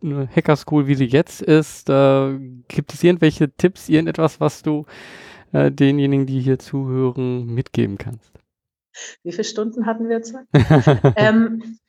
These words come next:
Speaker 2: also ich sehe tatsächlich, dass ich mit jedem Tag näher zu diesem Punkt komme, je mehr ich weiß, desto mehr weiß ich, dass ich nichts weiß. Ich weiß nicht, wer von diesen großen Philosophen das gesagt hat. Das sollte ich wirklich mal recherchieren. Aber, ähm,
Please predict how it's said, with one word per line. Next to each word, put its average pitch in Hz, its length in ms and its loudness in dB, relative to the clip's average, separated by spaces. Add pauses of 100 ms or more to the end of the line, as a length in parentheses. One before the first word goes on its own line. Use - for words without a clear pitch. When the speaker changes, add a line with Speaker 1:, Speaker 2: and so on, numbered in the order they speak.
(180)
Speaker 2:
also 208 340 2
ich - 180 -8
sehe 269 240 4
tatsächlich, 208 960 -2
dass 190 220 -4
ich - 320 -4 (160)
mit 196 160 -2
jedem 247 240 2
Tag 214 460 2
näher 214 240 4
zu 226 140 -4
diesem 196 280 -4
Punkt 220 300 -4
komme, 202 240 -2
je 190 120 -2
mehr 185 200 -2
ich - 120 -10
weiß, 185 280 -2
desto 185 240 -10
mehr 180 200 -8
weiß 175 280 -2
ich, - 80 -16
dass - 160 -10
ich - 120 -12
nichts 185 300 -8
weiß. 135 240 -6
Ich - 100 -16
weiß 180 160 -2
nicht, 185 140 -12
wer 156 100 -4
von 165 140 -6
diesen 160 220 -16
großen 185 360 -10
Philosophen 165 440 -4
das 160 120 -6
gesagt 156 380 -4
hat. 202 140 -2 (420)
Das - 80 -8
sollte 165 180 2
ich - 120 -4
wirklich 180 200 -8
mal 180 80 -2
recherchieren. 180 720 -2 (540)
Aber, 196 500 2 (540)
ähm, 190 640 0